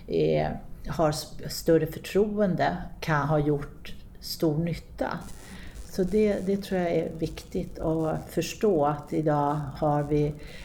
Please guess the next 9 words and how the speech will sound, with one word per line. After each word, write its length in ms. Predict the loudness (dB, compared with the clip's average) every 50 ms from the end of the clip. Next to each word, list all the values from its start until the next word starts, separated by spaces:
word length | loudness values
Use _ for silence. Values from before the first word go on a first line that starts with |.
| -8 -2
många 320 | 2 2 4 4 4 2
nya 380 | 4 4 4 4 4 4 2 2
kulturer 960 | 2 0 -2 -2 -2 -2 0 2 2 2 0 -2 0 2 2 2 0 -2 -6 -8 -10 -12 -12 -14 -12 -12 -12 -12 -10 -10
som 420 | -10 -10 -8 -4 -2 0 0 0 0
vi 120 | 0 0
behöver 580 | 0 0 0 2 2 0 0 0 0 -2 -2 -4
ta 200 | -6 -6 -4 -4
hand 320 | -2 -2 -4 -4 -4 -4
om. 160 | -4 -6 -6